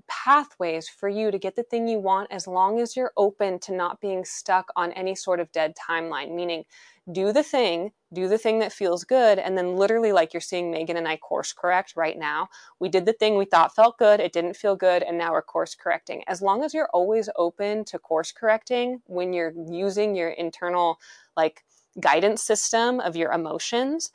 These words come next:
then you cannot get it wrong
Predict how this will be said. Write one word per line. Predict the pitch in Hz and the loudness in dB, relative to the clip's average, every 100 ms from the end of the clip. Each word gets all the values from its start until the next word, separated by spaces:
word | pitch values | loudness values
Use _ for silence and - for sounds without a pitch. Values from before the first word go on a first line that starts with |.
| - _ | -20 _
then | 190 208 214 - | -2 0 0 -2
you | 220 - | -8 -8
cannot | - 330 330 302 214 | -4 0 2 0 -2
get | 220 208 | -2 0
it | 190 156 | -2 2
wrong | 185 330 226 156 190 | 6 6 6 0 -4